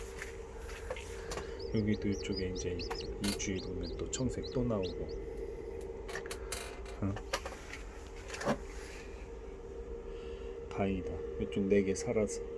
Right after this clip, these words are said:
전혀 안 움직였거든, 여기가 아홉 개가. 어저께는. 근데 하나는 파각이 되어 있고,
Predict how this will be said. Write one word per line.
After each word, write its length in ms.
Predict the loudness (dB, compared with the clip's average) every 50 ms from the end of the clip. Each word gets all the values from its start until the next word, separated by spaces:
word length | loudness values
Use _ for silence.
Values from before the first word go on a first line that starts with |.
| -4 -4 -4 -4
전혀 360 | -2 6 10 10 12 12 12 12
안 180 | 12 12 12
움직였거든, 680 | 12 12 12 10 10 10 10 10 10 8 6 6 8 8
여기가 300 | 6 6 6 6 4 6
아홉 200 | 6 6 4 4
개가. 180 | 2 2 2 2 -2 -4 -6 -6 -6 -6 -8 -8 -6 -6 -4 2 8
어저께는. 480 | 12 12 12 12 10 6 4 4 2 2 2 -2 -4 -6 -8 -8 -8 -8 -8 -8 -8 -4 -4 -4 -4 -4 -4 -6 -6 -6 -8 -8 -8 -8 -8 -8 -8 -2 2
근데 220 | 4 4 6 8 6 6 4 2 -6 -8 -8 -8 -8 -8 -8 -8 -8 -8 -8 -8 -8 -8 -8 -8 -8 -8 -6 -6 -6 0
하나는 420 | 4 8 8 10 10 8 6 4 4
파각이 440 | 4 8 8 10 10 8 8 6 2 2
되어 280 | 4 6 8 8 8
있고, 480 | 8 6 4 0 0 2 4 4 4